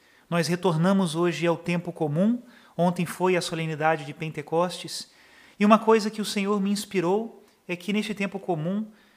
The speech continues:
eu sempre termine a oração como nós começamos, com um trecho da palavra de Deus.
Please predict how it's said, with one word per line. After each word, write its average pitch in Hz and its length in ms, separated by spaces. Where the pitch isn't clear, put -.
eu 170 80
sempre 247 320
termine 220 800
a 175 140
oração 190 640
como 247 240
nós 233 220
começamos, 147 920
com 196 180
um 202 260
trecho 208 380
da 190 100
palavra 170 420
de 156 120
Deus. 135 580